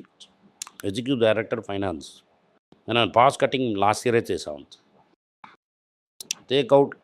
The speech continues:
కటింగ్" అని ఒక వార్త యూజ్ చేశారు. మనకంత టెక్నికల్ టర్మ్స్ ఏంటి అవసరం లేదు.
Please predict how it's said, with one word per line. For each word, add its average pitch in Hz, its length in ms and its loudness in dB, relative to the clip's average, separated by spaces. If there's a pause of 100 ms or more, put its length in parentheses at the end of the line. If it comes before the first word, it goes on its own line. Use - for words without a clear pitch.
(140)
కటింగ్" 110 340 2 (400)
అని 120 180 -6 (100)
ఒక 98 140 -4
వార్త 120 320 6
యూజ్ 110 300 -2
చేశారు. 90 380 -4 (1000)
మనకంత 117 420 2 (280)
టెక్నికల్ 139 400 0
టర్మ్స్ 107 280 -4
ఏంటి 98 160 -4
అవసరం 95 320 -4
లేదు. 67 220 -10